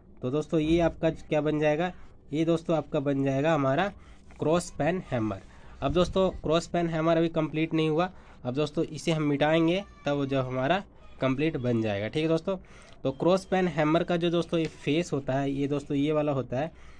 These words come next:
यही दोस्तों ये इसमें मेन देखा जाता है ऊपर वाला सिरा। तो दोस्तों आपका क्या बन गया, ये क्रॉस पेन हैमर, ठीक है दोस्तों। अभी मैं इनके नाम और पार्ट्स के बारे में बताऊंगा,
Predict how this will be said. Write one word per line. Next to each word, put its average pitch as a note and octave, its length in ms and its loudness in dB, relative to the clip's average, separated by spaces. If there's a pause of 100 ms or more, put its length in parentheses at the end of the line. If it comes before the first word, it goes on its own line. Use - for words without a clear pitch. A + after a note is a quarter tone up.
(200)
यही D3+ 300 2
दोस्तों D#3+ 360 2
ये C#3+ 160 4
इसमें D3+ 280 0
मेन C#3+ 400 2
देखा B2+ 260 -2
जाता B2 240 0
है D#3 140 -2
ऊपर B2 260 -4
वाला C3 260 0
सिरा। A2 280 -4
तो C3+ 180 -6
दोस्तों D3 300 -2
आपका C#3 220 -6
क्या C#3 180 -4
बन C3+ 200 0
गया, C#3 120 0
ये E3+ 160 -2 (460)
क्रॉस D3 320 -2
पेन F3 280 -2 (340)
हैमर, A2 280 -2 (140)
ठीक D3+ 160 -4
है G3 140 0 (460)
दोस्तों। D#3+ 280 2
अभी F3+ 160 6
मैं F3+ 120 4
इनके F3 180 4
नाम D#3+ 360 4
और D#3 240 0
पार्ट्स D#3 300 0
के E3+ 100 0
बारे D#3 260 2
में D3+ 80 0
बताऊंगा, C#3+ 440 0